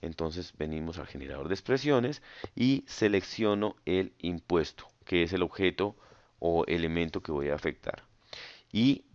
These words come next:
cómo se afecta? El impuesto es equivalente al total,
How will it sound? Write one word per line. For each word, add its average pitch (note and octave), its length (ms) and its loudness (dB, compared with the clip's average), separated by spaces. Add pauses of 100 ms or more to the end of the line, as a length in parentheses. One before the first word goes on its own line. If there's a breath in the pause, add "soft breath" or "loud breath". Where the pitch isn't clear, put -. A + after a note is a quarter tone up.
(120)
cómo C3+ 280 8
se C#3+ 100 4
afecta? D3+ 420 4 (680 loud breath)
El G#2 320 4 (680)
impuesto B2 760 6
es G2+ 140 -2
equivalente G#2 760 4 (100)
al G#2 380 8 (380 loud breath)
total, A2+ 600 12